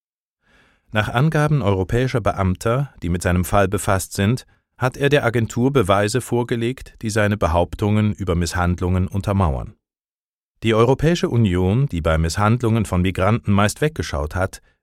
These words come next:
sieht sich nun gezwungen, sich mit dem Problem auseinanderzusetzen. Er sagte, dass er und viele der Migranten, mit denen er festgenommen wurde, geschlagen und entkleidet wurden und dass die Polizei ihre Telefone, ihr Geld und ihre Dokumente beschlagnahmte.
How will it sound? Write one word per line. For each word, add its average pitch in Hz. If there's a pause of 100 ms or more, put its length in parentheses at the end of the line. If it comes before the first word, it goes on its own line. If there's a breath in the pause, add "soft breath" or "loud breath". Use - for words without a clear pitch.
sieht 147
sich 156
nun 127
gezwungen, 123
sich 113
mit 120
dem 107
Problem 98
auseinanderzusetzen. 90 (1080 loud breath)
Er 113
sagte, 151
dass 123
er 120
und 104
viele 135
der 101
Migranten, 92
mit 110
denen 90
er 80
festgenommen 85
wurde, 82 (120)
geschlagen 104
und -
entkleidet 110
wurden 92 (380 loud breath)
und 107
dass 110
die 139
Polizei 131
ihre 104
Telefone, 123
ihr 90
Geld 101
und 117
ihre 113
Dokumente 104
beschlagnahmte. 80